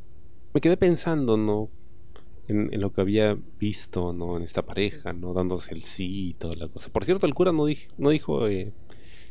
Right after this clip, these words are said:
"Ya puede besar a la novia", ¿no? Parece que ya no se estila decir eso,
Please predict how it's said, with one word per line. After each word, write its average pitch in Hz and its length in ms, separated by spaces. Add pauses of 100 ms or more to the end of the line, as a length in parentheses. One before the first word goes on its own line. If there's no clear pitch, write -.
(140)
"Ya 110 140
puede 117 320
besar 107 240
a 104 60
la 95 80
novia", 107 320
¿no? 127 160 (380)
Parece 139 220
que 131 120
ya 131 80
no 135 80
se 117 100
estila 107 400
decir 98 300
eso, 95 240